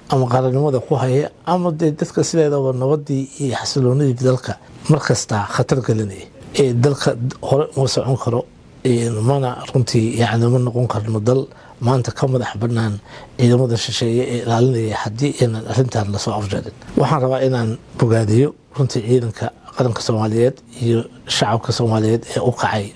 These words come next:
arrimahan dagaalka. Waa ku boorinayaa, waana ku dhiirigelinayaa runtii inay meesha ka sii wadaan. Ee, dowladduna runtii inay mar kasta garab istaagto wax alla wixii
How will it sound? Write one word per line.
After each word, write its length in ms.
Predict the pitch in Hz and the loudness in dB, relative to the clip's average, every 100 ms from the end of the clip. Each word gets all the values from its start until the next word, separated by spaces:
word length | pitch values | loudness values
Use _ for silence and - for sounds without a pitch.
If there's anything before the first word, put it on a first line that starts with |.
| - | 0
arrimahan 400 | 120 120 104 101 107 | 0 0 -2 -6 -2
dagaalka. 400 | 120 107 - - - - - | -2 -2 -4 -8 -10 -14 -2
Waa 240 | 120 110 - - 113 - | 0 0 -2 -4 -6 -2
ku 100 | - | 0
boorinayaa, 720 | 147 135 127 143 135 131 131 | 4 2 4 2 2 2 0
waana 300 | 127 120 117 | 0 -2 -2
ku 160 | 113 196 | -4 -2
dhiirigelinayaa 720 | 170 131 120 120 123 120 113 | 2 2 2 -2 0 -2 0
runtii 280 | 127 - 139 | -2 -4 0
inay 160 | 117 110 | 0 2
meesha 280 | 127 - | 0 -2
ka 80 | - | -6
sii 160 | 117 123 | -4 -2
wadaan. 320 | 110 127 143 - - | 0 0 -2 -8 -2
Ee, 340 | 131 120 117 117 | 0 0 0 -2
dowladduna 600 | 117 127 143 135 120 117 - - | 2 2 2 0 -2 -4 -10 -4
runtii 340 | 139 - 120 - | -2 0 -4 0
inay 320 | 131 120 113 | 2 2 0
mar 180 | 117 135 | 0 0
kasta 440 | - 117 - 110 | -2 -6 -2 -4
garab 260 | 98 127 117 | 0 0 0
istaagto 400 | - 113 101 131 | -4 -6 -4 -2
wax 160 | 127 - | -2 -2
alla 160 | 123 127 | 0 0
wixii 420 | 131 123 117 | 0 -2 -4